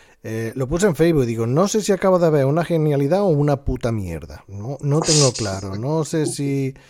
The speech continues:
no sé si me gusta o, o, o esto es asqueroso. Después ya la historia y tal, la trama y tal, eh,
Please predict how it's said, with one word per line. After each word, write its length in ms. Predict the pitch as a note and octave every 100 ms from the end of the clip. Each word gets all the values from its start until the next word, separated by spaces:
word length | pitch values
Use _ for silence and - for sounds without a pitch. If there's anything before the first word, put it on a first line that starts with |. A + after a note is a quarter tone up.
| - - -
no 120 | E3
sé 120 | F#3+
si 120 | E3
me 120 | D#3
gusta 480 | D3 A#3+ - C4 B3
o, 100 | D3
o, 300 | D3+ D3+ C#3 -
o 220 | C#3 C3+
esto 240 | - D3+
es 180 | C#3+ C#3+
asqueroso. 460 | B2+ - A2 G#2 G#2
Después 360 | F#2+ - C3+
ya 180 | C#3 D3+
la 140 | E3 A#2
historia 420 | - B2+ C#3 C#3
y 80 | B2+
tal, 200 | B2+ A#2+
la 120 | A2+
trama 320 | A#2 A2+ G#2+
y 60 | G2+
tal, 320 | A#2 C#3 F2
eh, 120 | -